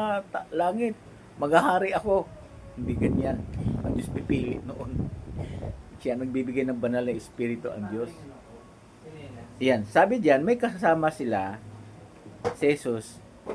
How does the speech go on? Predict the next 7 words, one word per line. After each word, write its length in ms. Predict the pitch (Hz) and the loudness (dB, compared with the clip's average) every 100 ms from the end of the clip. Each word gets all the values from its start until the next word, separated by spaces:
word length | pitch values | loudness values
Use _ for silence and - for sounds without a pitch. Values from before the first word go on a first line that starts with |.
| - | -6
na 480 | 135 139 135 123 117 - - - - | -2 0 2 0 -2 -8 -16 -18 -4
pama-, 340 | 143 147 151 - - - - | 0 2 2 -4 -12 -16 -4
pamama-, 420 | 147 151 151 151 - | -2 0 -2 -4 -8
sa 160 | - 160 | -4 0
pamamahala 720 | 151 139 131 123 123 120 110 | 0 0 -2 -2 -2 0 -2
sa 160 | - 107 | -4 -4
lupa 400 | 101 - 90 | -4 -4 -6